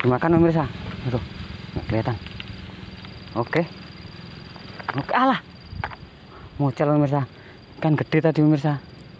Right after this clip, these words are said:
Gede tadi. Ya, tadi, pemirsa. Yakin itu.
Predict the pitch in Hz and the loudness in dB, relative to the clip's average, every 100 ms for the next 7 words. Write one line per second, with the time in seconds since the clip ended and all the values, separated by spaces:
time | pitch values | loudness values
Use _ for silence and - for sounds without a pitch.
0 | - - - - - - - - - - | -20 -20 -20 -20 -20 -20 -20 -20 -20 -18
1 | - - - - 185 170 151 160 151 - | -18 -12 -4 4 6 6 6 4 2 -2
2 | 127 139 147 147 143 143 143 135 - - | 2 4 4 4 4 4 2 -2 -10 -14
3 | - - 143 - 156 147 139 | -8 0 0 4 6 6 4